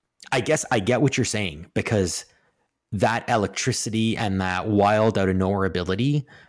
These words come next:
I think you get from Mbappe. So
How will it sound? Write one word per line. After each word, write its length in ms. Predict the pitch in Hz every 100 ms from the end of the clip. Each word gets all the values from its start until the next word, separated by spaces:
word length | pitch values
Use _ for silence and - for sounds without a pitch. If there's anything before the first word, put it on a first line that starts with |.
| _ _ _ _ _
I 100 | 113
think 300 | 101 113 98
you 100 | 101
get 360 | 98 95 92 - _ -
from 380 | - 98 92
Mbappe. 500 | 87 92 101 - 80
So 560 | - 92 85 85 85